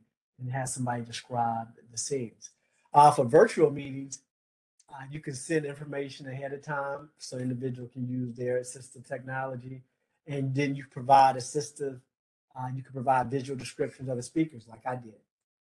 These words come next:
Um, and also be conscious of the chat use. That's not accessible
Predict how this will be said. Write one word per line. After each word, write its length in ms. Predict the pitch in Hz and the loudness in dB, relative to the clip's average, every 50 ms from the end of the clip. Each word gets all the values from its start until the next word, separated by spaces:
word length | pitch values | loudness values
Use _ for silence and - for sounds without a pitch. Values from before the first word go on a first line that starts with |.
| _ _ - 131 | _ _ -12 -8
Um, 220 | 131 127 127 120 - | -6 -6 -6 -6 -8
and 100 | 151 156 | -4 4
also 580 | 160 196 214 220 214 - 180 160 143 139 135 139 127 - - _ _ _ _ | 8 8 8 8 6 4 0 0 0 0 -4 -8 -14 -20 -20 _ _ _ _
be 100 | 185 175 | -12 -12
conscious 580 | - - 208 185 185 185 - - 185 165 160 | -10 -4 -2 -2 -2 -2 -4 -10 -16 -16 -16
of 160 | - 156 135 135 | -14 -14 -14 -12
the 100 | 135 113 | -14 -14
chat 420 | - - 170 156 156 165 160 151 | -6 0 2 4 4 2 0 -4
use. 340 | 156 165 160 160 156 - - | -6 -4 -4 -4 -4 -6 -12
That's 200 | - 131 127 127 | -12 -12 -8 -4
not 180 | 151 139 131 | -2 -2 -2
accessible 720 | 127 120 - - 156 147 143 - - 147 139 147 147 147 | -2 -4 -4 4 6 6 6 6 0 -6 -4 -4 -4 -6